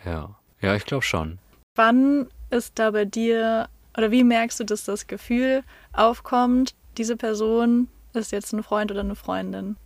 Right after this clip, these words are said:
Speaker 2: Wartest du quasi, bis ein Gefühl dazu aufkommt, oder ist das so ein zeitliches Ding bei dir irgendwie? Ja,
Speaker 1: Nee,
Speaker 2: wenn
Speaker 1: zeitlich
Speaker 2: nee.
Speaker 1: nicht. Nee.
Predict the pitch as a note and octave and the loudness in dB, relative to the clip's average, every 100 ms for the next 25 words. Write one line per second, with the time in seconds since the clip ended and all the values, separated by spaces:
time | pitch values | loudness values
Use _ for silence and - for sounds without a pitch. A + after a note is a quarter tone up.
0 | _ _ - G#3+ G3+ B3 - A#3 A3+ A3+ | _ _ -6 0 2 2 -4 2 4 4
1 | G3+ G#3+ G3 G3+ - C4 D#4+ E4+ - C4+ | 0 -2 -4 -8 0 8 8 8 2 0
2 | - D4 - - D4+ D#4+ A3+ A3 A3 - | 4 2 0 0 2 2 2 0 0 -6
3 | - G3+ G#3 - G#3 G#3 F#3+ G3 - G3 | -4 -2 -2 2 2 2 -6 -8 -6 -6
4 | G3 F3 - F3+ F3 F#3 G3 G3 F#3+ F#3+ | -4 -6 -6 -4 -4 -6 -6 -4 0 0
5 | F#3 F#3 - F2 G3+ D#2 - _ _ F2 | 0 -4 -4 -6 -6 -8 -12 _ _ -12
6 | D#2 | -12